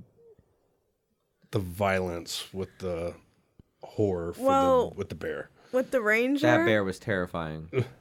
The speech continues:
Speaker 2: And how the ranger went to shoot the bear but shot the guy, and the
Speaker 1: <laughs>
Speaker 2: bear shook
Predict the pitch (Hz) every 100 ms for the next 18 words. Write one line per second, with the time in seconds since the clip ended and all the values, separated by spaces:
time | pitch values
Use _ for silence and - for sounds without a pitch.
0 | _ 240 262 262 240 226 226 233 247 240
1 | 233 226 247 - 226 214 214 214 214 214
2 | - 226 - 233 226 214 233 262 - 240
3 | 233 226 208 220 233 247 - - 277 247
4 | -